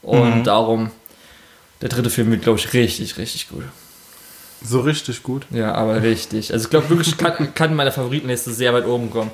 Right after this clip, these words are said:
Speaker 3: Na, da können wir ja nur gespannt sein, aber es
Speaker 1: Ja.
Speaker 3: wird wahrscheinlich so ausgehen, dass er nächstes Jahr nicht am, auf dem Akiba Pass Festival läuft, oder?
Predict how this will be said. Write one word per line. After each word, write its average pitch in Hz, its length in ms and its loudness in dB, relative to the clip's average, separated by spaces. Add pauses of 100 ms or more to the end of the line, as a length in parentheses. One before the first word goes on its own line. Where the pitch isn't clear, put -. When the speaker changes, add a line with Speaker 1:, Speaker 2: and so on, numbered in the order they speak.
(140)
Speaker 3:
Na, 127 100 -2
da 131 100 0
können 139 240 -2
wir 143 100 2
ja 143 100 2
nur 143 120 2
gespannt 147 380 -2
sein, 123 260 0
aber 120 340 0
es 117 120 0
Speaker 1:
Ja. 117 60 -2
Speaker 3:
wird 135 140 -4
wahrscheinlich 139 380 0
so 143 200 0
ausgehen, 143 420 0
dass 143 180 -2
er 139 80 0
nächstes 139 340 -2
Jahr 139 120 0
nicht 139 200 -4
am, 127 340 -4
auf 131 160 -6
dem 135 100 -6
Akiba 143 360 0
Pass 123 320 -4
Festival 127 380 -6
läuft, 135 320 -4
oder? 123 240 -6